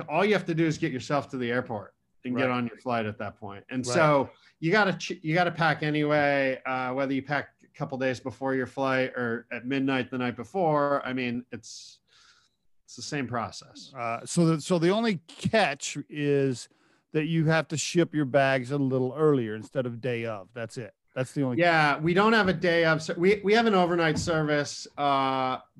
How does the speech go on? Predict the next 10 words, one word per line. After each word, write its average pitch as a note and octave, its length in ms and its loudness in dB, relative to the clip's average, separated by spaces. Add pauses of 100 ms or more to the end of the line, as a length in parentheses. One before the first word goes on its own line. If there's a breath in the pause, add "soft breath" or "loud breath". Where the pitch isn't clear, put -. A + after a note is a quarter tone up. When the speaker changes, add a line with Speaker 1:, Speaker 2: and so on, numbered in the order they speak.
(160)
Speaker 1:
that's D3 300 0
more D3+ 280 4
expensive. C3+ 760 -2
That's C#3 240 -2
not C#3 340 0
cost B2+ 300 -6
competitive A#2 680 -4
with A2+ 300 -8
checking A2+ 540 -6
bags. G2 600 -8